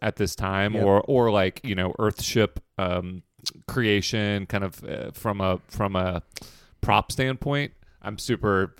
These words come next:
Speaker 1: excited to just almost go in blind to the visuals of the movie and just be immersed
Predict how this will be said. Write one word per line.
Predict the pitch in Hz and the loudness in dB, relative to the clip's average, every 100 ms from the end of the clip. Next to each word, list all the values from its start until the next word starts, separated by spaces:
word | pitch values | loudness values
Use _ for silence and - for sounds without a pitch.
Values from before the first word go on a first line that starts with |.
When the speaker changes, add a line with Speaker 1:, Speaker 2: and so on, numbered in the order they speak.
| 113 | -6
Speaker 1:
excited | 107 - 98 95 95 - | -4 0 0 0 -4 -6
to | 92 | -8
just | 82 85 | -6 -6
almost | - 113 98 - | -4 -2 -2 4
go | 98 98 | 4 4
in | 92 90 - - | 0 -4 -12 -18
blind | 92 98 101 98 92 90 85 | -8 -2 2 2 0 -4 -6
to | 113 | -6
the | 92 | 2
visuals | 98 82 92 92 87 - | 4 4 2 0 -2 0
of | 117 87 | -2 0
the | |
movie | 92 92 95 80 87 85 - - - | 0 4 4 2 0 -2 -8 -20 -18
and | - 104 101 | -4 -2 2
just | 107 - | 0 2
be | 101 95 - | 0 2 0
immersed | 104 95 92 90 - - | -2 0 0 0 -4 -10